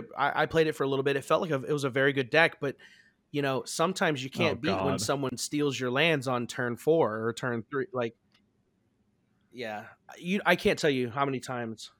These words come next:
Speaker 1: Go ahead. I'm sorry.
Speaker 2: Oh, but now, now you don't have to
Speaker 1: No,
Speaker 2: worry
Speaker 1: no, no.
Speaker 2: about
Speaker 1: So
Speaker 2: that.
Speaker 1: it was literally only playing, like,
Speaker 2: So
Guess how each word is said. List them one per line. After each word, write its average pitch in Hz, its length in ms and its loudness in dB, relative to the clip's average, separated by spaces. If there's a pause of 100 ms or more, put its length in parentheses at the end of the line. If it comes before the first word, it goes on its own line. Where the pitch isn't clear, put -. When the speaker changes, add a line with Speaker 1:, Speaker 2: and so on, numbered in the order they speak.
(220)
Speaker 1:
Go 151 100 -2
ahead. 123 160 -4
I'm 113 80 -10
sorry. 104 220 -14 (1000)
Speaker 2:
Oh, 180 140 10
but 151 160 6
now, 143 240 10
now 139 340 6
you 185 60 8
don't 160 120 10
have 139 80 6
to 120 80 0
Speaker 1:
No, 117 80 6
Speaker 2:
worry - 100 8
Speaker 1:
no, - 60 8
no. 143 80 8
Speaker 2:
about 110 120 2
Speaker 1:
So 135 200 8
Speaker 2:
that. 135 40 4
Speaker 1:
it 147 40 6
was 147 180 2
literally 170 260 2
only 165 220 0
playing, 143 400 0
like, 127 200 4
Speaker 2:
So 220 140 10